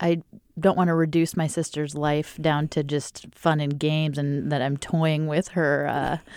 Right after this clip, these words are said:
like a board game or something. But, you know, so that's,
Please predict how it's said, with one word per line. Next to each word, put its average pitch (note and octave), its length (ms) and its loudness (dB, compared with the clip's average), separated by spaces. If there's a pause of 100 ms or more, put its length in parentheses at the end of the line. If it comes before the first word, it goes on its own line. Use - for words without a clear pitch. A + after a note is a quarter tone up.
(760)
like D#3+ 260 4
a C#3 240 2 (880)
board E3+ 260 6
game C#3+ 280 2
or D3 60 -2
something. C#3+ 540 -2
But, C#3+ 300 4
you F3 120 0
know, D3 100 -2
so D3 140 -8
that's, F3 460 -6